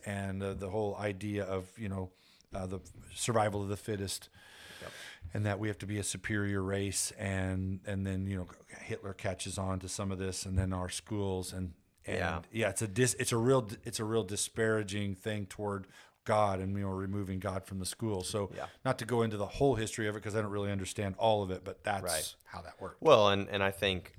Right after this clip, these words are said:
Speaker 2: that is something that a lot of people that would, would subscribe to a naturalistic worldview don't understand.
Speaker 1: Right.
Speaker 2: D-,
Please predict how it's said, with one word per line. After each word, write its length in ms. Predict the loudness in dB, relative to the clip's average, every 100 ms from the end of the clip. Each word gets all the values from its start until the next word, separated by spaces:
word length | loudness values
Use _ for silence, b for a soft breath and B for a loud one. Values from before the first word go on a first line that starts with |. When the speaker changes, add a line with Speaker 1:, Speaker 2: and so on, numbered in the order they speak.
| -20 _ _ -18 -2
Speaker 2:
that 380 | 4 4 4 2
is 760 | 0 0 -4 -6 -4 -4 -6 -10 -20 _ -8
something 640 | -4 -2 -2 -2 -4 0
that 500 | 2 2 0 -4 -8 -10 b b b _ _ _ _ _ -20 -20 -14 2
a 100 | 4
lot 360 | 6 6 6
of 80 | 2
people 520 | -2 -10 -8 -10 -10 _ _ _ _ -18 0
that 180 | 2 2
would, 320 | -2 -6 -2
would 260 | -2 -2 -8 _ -8
subscribe 580 | -2 -2 2 6 6 4
to 180 | 2 4
a 260 | 4 4 4
naturalistic 1080 | 6 4 4 2 2 4 2 2 0 -14 -20 _
worldview 800 | -4 2 4 2 -4 -4 -4 -6 b b b b _ -20 -16 0
don't 220 | 6 6
understand. 680 | 6 4 0 2 2 0 -6 -14 -4
Speaker 1:
Right. 200 | -2 -2 -4 -8
Speaker 2:
D-, 120 | -8